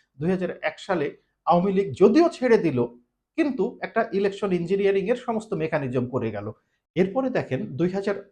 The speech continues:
নয় থেকে দুই হাজার চব্বিশ পর্যন্ত আওয়ামী লীগ ধারাবাহিকভাবে ক্ষমতা কুক্ষিগত করলো।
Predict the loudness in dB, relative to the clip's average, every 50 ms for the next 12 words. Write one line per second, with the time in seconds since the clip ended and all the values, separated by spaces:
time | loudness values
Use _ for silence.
0 | -12 -8 -6 -2 0 0 0 0 -2 -4 -6 -4 -4 -2 -2 -2 -2 0 -2 -2
1 | 0 0 -2 0 -2 -4 -6 -4 -2 -4 -2 -2 -2 -4 -4 -4 -6 -4 -4 -2
2 | -2 -2 -2 -2 -4 -4 -4 -4 -2 0 0 0 0 -2 -4 -4 -4 -6 -4 -6
3 | -6 -8 -6 -6 -6 -6 -6 -8 -10 -10 -14 -20 -10 -6 -4 -2 -2 -4 -4 -6
4 | -6 -4 -2 -2 -2 -2 -4 -8